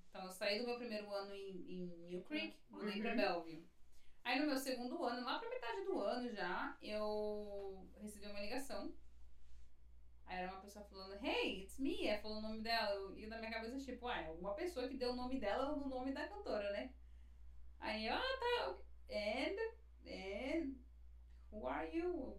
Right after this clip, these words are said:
Speaker 1: What do you want?" She's like, "Oh." Aí ela falou, "Ah, eu não sei se a, se a mãe da, da, da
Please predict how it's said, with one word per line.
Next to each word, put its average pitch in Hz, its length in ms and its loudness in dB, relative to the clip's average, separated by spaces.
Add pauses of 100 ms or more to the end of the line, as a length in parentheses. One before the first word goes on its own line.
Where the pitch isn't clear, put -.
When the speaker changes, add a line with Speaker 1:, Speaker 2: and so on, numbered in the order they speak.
(140)
Speaker 1:
What 180 180 0
do 247 80 -4
you 269 60 2
want?" 294 300 2 (240)
She's 220 140 -8
like, 208 260 0 (680)
"Oh." 415 560 2
Aí 208 140 4
ela 226 160 6
falou, 285 260 2
"Ah, 330 80 4
eu 269 240 0
não 269 100 4
sei 285 160 -4
se 269 180 -4
a, 214 460 0 (540)
se - 80 -4
a 208 120 0
mãe 214 260 -2
da, 202 480 0
da, 190 220 -8
da 190 460 -4